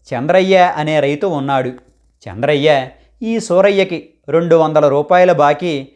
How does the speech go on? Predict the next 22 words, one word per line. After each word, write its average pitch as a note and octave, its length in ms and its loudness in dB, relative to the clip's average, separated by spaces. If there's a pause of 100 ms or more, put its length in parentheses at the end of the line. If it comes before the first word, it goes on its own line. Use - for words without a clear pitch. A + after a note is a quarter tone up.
(240)
ఇవ్వతేలేదు. C#3+ 840 -2 (880)
చంద్రయ్య D3+ 420 0
అవటం D#3 480 0
చిన్న D#3 260 -4
రైతే E3+ 320 0
అయినా D#3 280 0 (460)
టౌన్తో E3 680 0 (160)
సంబంధం G3 640 -2
ఉన్నవాడు F3 420 2
అవటం E3 340 0
వల్ల D#3 420 -2 (340)
డబ్బన్నా, F3+ 760 -2 (220)
కోర్టన్నా F3 800 -2
లెక్క A#2 300 -4
లేకుండా E3+ 500 2
ఉండేవాడు. C#3 540 0 (540)
డబ్బున్న B2 440 -4
వాళ్ళంటే E3 560 0
అసహ్యం E3 560 -6
ఉంది, C3+ 400 -10 (100)
భయం C3 340 -4
లేదు. C3+ 380 0